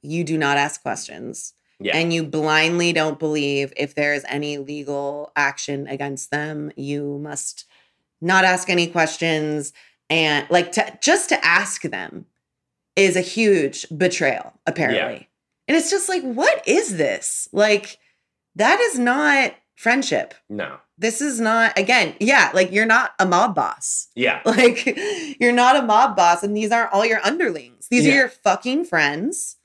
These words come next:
Speaker 1: your cast, who you've,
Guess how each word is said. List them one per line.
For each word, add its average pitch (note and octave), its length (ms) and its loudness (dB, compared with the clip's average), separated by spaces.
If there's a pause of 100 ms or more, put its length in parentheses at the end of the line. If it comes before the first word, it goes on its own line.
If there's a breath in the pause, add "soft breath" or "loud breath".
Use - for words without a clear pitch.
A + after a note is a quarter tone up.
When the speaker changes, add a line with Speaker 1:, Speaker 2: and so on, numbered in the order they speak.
(920)
Speaker 1:
your G3 180 4
cast, G#3+ 920 2 (340)
who G#3 60 2
you've, G3 460 0